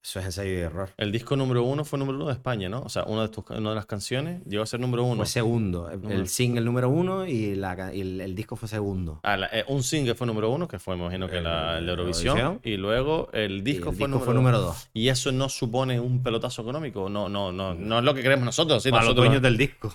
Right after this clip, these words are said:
Speaker 1: que no era
Speaker 2: Claro.
Speaker 1: yo.
Speaker 2: En ese caso también todo para ellos.
Speaker 1: Sí,
Speaker 2: A
Speaker 1: sí,
Speaker 2: ti te
Speaker 1: sí.
Speaker 2: pagan.
Speaker 1: Claro, yo después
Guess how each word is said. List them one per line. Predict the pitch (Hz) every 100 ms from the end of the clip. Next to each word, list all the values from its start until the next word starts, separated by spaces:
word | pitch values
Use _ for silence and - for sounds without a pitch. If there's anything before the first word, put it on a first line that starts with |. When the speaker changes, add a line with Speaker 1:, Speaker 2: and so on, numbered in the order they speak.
| - _
Speaker 1:
que | - 95
no | 98
era |
Speaker 2:
Claro. | 110 98 82
Speaker 1:
yo. | - _ _ _ -
Speaker 2:
En | 92
ese | 95 104
caso | 107 110 107
también | 95 101
todo | 98 110 117
para | 98 95 95
ellos. | 85
Speaker 1:
Sí, | 85
Speaker 2:
A | 85
Speaker 1:
sí, |
Speaker 2:
ti | 87
te | 90
Speaker 1:
sí. |
Speaker 2:
pagan. | 101 98 92 92 104 - -
Speaker 1:
Claro, | 139 135
yo | 120
después | 143 151 143 151